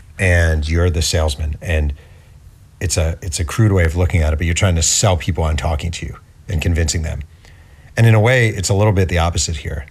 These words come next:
Like, I actually said to every single person I reached out to, "If you don't wanna talk to me, don't talk to me." I say, "It's just a magazine story. It's not that important.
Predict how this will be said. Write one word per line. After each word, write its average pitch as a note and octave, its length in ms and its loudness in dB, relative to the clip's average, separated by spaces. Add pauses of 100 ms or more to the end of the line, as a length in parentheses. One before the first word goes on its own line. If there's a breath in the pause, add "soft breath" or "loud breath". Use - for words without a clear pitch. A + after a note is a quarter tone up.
Like, E2+ 420 0 (440 soft breath)
I A2+ 120 2
actually A#2+ 280 2
said G2+ 220 2
to - 200 -6
every G#2+ 260 2
single F#2 280 2
person F2+ 320 0
I - 20 2
reached D#2+ 260 0
out D#2+ 180 -2
to, D#2 280 -2
"If D#2+ 180 -10
you G#2 60 2
don't F#2+ 80 2
wanna E2 160 2
talk D2+ 220 -2
to C#2+ 80 -6
me, D2+ 80 -2
don't D2 200 -2
talk C#2+ 200 -4
to - 80 -10
me." D2+ 160 -6 (400 loud breath)
I D2+ 80 -4
say, D2 200 -2
"It's D#2 200 -6
just G2 360 0
a G2 40 2
magazine D2+ 480 0
story. D2 420 -4
It's - 160 -6
not D#2+ 240 0
that D2+ 160 -2
important. D2 520 -2